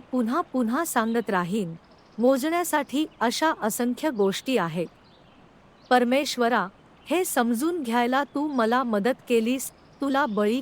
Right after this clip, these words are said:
किंवा धान्याच्या भेटी नको असतात, होमार्पणे किंवा पापार्पणे तुला नको असतात. म्हणून मी म्हणालो, "बघ, मी येत आहे."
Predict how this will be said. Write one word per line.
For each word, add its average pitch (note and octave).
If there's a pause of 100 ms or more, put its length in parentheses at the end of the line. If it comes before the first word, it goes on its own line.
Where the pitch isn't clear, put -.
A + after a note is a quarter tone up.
किंवा B3+
धान्याच्या A3
भेटी G#3
नको A#3
असतात, F3 (1000)
होमार्पणे F4
किंवा C4
पापार्पणे C4+
तुला B3
नको A#3+
असतात. E3+ (1040)
म्हणून D#4+
मी C#4+
म्हणालो, A3+
"बघ, F#3+ (340)
मी B3+
येत B3+
आहे." E3+